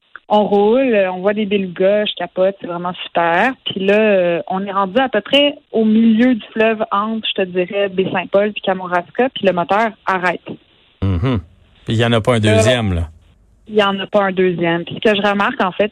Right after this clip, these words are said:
Speaker 1: c'est que, euh, il y a des Zodiacs que j'avais vus à Marie qui avaient deux moteurs, mais la plupart en avaient juste un, tu sais. Puis je me suis pas vraiment posé la question. Je sais pas, il fait beau, il fait chaud, c'est le matin. Euh, tu sais, il y a pas de nuages dans le ciel, tu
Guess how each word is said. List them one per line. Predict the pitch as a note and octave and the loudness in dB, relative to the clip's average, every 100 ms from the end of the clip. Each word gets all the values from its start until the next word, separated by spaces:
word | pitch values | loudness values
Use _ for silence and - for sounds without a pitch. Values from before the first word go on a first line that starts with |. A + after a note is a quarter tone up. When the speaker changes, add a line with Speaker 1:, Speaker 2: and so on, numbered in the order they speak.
| - | -4
Speaker 1:
c'est | F#3+ | -4
que, | - | 0
euh, | F#3+ G3 G3+ - - F#3+ | 2 2 0 -4 -6 -6
il | F3+ | -2
y | F3+ | -2
a | |
des | G3 G3+ | 0 2
Zodiacs | G3 F3 G#3+ A#3+ | 0 0 -2 -2
que | - G3 | -4 0
j'avais | F3+ F3 | 0 0
vus | E3+ | 0
à | G#3+ | -2
Marie | F#3+ F3 A3+ | 0 -2 -2
qui | - | -2
avaient | F#3+ | -2
deux | F#3 F#3+ | 0 0
moteurs, | F3 F#3+ B3 | 0 0 2
mais | A#3 | 0
la | F3+ | -2
plupart | - G#3 G#3 | -2 0 0
en | F3+ | -4
avaient | E3 E3+ | -2 -2
juste | E3 F3 - | -2 -6 -4
un, | E3+ G#3 | -4 -4
tu | C4+ - | -4 -2
sais. | C4+ - | -2 -2
Puis | F#3 E3 - - - | -8 -8 -12 -18 -4
je | F#3+ F#3 | -2 0
me | G3+ G#3+ | 2 2
suis | G#3 - | 0 -2
pas | F4 F#4 | 0 0
vraiment | A3 G#3 G#3 A#3 | 0 0 0 -2
posé | G#3+ G3 F#3+ | 0 0 2
la | G3+ F#3+ | 0 0
question. | F#3 F#3 A#3 B3+ | -2 -2 0 0
Je | G#3+ - | 0 -2
sais | |
pas, | - E4+ | 0 2
il | D#4 A#3 | 2 2
fait | B3+ G#3+ | 0 -2
beau, | G3 B3 | -2 -2
il | B3+ | 0
fait | - G#3+ | 0 0
chaud, | - B3 B3 | 0 -2 -2
c'est | A3 | -4
le | G#3 | -2
matin. | G#3 - A3+ A3 A3+ A#3 - - - - | -4 -2 -2 0 0 -4 -10 -20 -16 0
Euh, | F#3 F#3 | 2 2
tu | F#3 | 0
sais, | B3+ | 2
il | |
y | G#3+ | 2
a | |
pas | - C4+ | 2 0
de | |
nuages | A#3+ A#3 A3 | 2 0 0
dans | G3+ - | -2 -4
le | - | -4
ciel, | G3+ G#3 G#3+ | 0 2 0
tu | - | -8